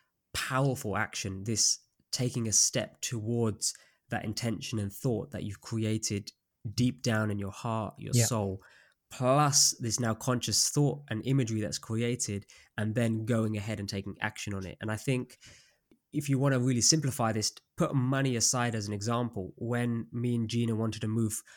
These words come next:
Speaker 1: from the country down south, we had those three ingredients. The desire was to move around the people who are,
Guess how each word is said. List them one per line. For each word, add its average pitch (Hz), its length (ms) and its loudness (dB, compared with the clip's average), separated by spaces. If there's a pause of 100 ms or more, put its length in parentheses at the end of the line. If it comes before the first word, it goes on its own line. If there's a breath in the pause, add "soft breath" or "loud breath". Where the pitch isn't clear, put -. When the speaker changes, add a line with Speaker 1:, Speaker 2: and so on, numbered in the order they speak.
(180 loud breath)
Speaker 1:
from 107 220 -2
the 104 80 -2
country 143 720 2
down 107 260 -2
south, - 560 0 (600)
we 123 140 2
had 139 260 0
those 120 160 2
three 117 180 -2
ingredients. 110 720 0
The 120 140 -2
desire 123 480 4
was 120 180 0
to 117 100 -2
move 123 320 2
around 110 480 0
the 104 60 -6
people 113 480 -4
who 107 220 -4
are, 101 100 -6